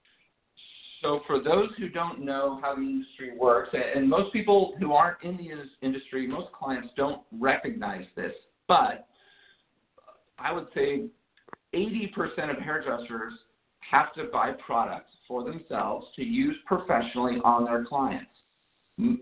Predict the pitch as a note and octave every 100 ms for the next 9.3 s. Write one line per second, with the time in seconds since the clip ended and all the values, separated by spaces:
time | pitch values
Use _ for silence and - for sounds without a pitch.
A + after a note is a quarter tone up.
0 | - C3+ C3 A#2+ - - - F3 F3 F3
1 | F3 - C#3 C3 C3+ C3 - D3 C#3 A2
2 | G2+ B2 - _ - B2 C#3 - D3 C3+
3 | - B2+ A#2+ A#2 B2 - A#2+ B2+ A#2+ A2+
4 | - - _ _ _ - G#2 F#2+ A2 G2
5 | A#2+ C3 - - - C#3 D#3+ - G3 G3
6 | - B2 A#2+ A#2 - A#2 F3+ F3 _ _
7 | - C#3+ D#3+ C3+ E3+ D3 C3 C3+ E3 F#3+
8 | F#3+ A#3 A#3 G2+ D#2+ - _ - A#2+ B2
9 | C3+ D3+ D#3